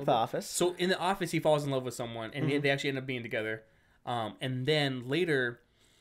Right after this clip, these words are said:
Speaker 2: um, after, way after The Office, way
Speaker 1: Mm-hmm.
Speaker 2: after The Office, they're in the movie, they're in a movie together again. Um, that, like, blonde woman that he falls with, with, it falls with in The Office, and then him, and they have a son who is a recovering cocaine addict.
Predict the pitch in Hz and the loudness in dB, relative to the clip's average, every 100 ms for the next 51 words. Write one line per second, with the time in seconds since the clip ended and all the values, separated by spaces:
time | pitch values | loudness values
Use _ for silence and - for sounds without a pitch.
0 | _ _ 135 123 123 131 139 147 151 151 | _ _ -6 -2 -2 -2 0 2 2 2
1 | 139 95 92 90 - 135 160 143 135 117 | 2 2 -2 -10 -2 2 4 4 2 -2
2 | 104 117 120 147 143 139 131 131 131 135 | -2 -6 -8 0 2 2 0 -2 -2 0
3 | 135 135 127 123 117 110 104 123 110 98 | -2 -2 -4 -2 -2 -2 -4 -4 -4 -6
4 | - _ _ _ - 113 110 101 98 76 | -14 _ _ _ -10 -6 -4 -6 -10 -14
5 | - _ - 160 135 113 110 - - 120 | -20 _ -20 -20 0 0 2 -4 -8 -8
6 | 123 120 117 117 113 110 110 113 - 104 | -4 -4 -4 -4 -4 -4 -4 -8 -12 -10
7 | 107 113 - 113 113 107 127 120 139 120 | -8 -8 -2 -2 -2 -12 -12 -10 -8 0
8 | 123 131 120 117 113 107 104 95 113 104 | 0 0 -4 -6 -6 -6 -6 -10 -10 -6
9 | 143 147 117 - - - - 127 127 131 | -2 0 -2 -12 -20 -20 -12 -8 -2 -2
10 | 143 143 113 - - 170 139 123 - - | 0 -2 -2 -4 0 2 2 0 -8 -16
11 | - 123 123 117 113 - 143 135 131 123 | -6 -2 -2 -4 -8 -2 -2 2 0 0
12 | - 131 - 139 131 92 92 - | -4 -6 -6 -6 -8 -10 -14 -20